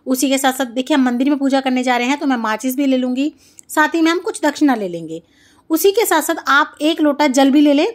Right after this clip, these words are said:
तो आप अपने घर से ही जल लेके जाएं, मंदिर में ना जाके भरें। तो यहाँ पे मैंने एक लोटा जल ले लिया है ताकि हम परिक्रमा करेंगे, पीपल सींचेंगे, तो उसके लिए हमें जल भी चाहिएगा। तो यहाँ पे मैंने एक लोटा जल भी ले लिया है।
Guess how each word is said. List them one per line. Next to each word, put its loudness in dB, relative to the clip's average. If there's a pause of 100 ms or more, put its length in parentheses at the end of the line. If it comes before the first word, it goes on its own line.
(320)
तो 4
आप 4
अपने -2
घर 0
से -2
ही 4
जल 2
लेके 0
जाएं, 0 (360)
मंदिर 4
में 4
ना 2
जाके 0
भरें। 0 (160)
तो -2
यहाँ 2
पे -4
मैंने 0
एक -6
लोटा 0
जल -2
ले 2
लिया 0
है 0 (280)
ताकि 0
हम 2
परिक्रमा 0
करेंगे, 0
पीपल -4
सींचेंगे, -4
तो -4
उसके -6
लिए -2
हमें -4
जल -2
भी -8
चाहिएगा। -10 (420)
तो -4
यहाँ 0
पे -2
मैंने 0
एक -6
लोटा -4 (120)
जल -2
भी -6
ले -6
लिया -8
है। -12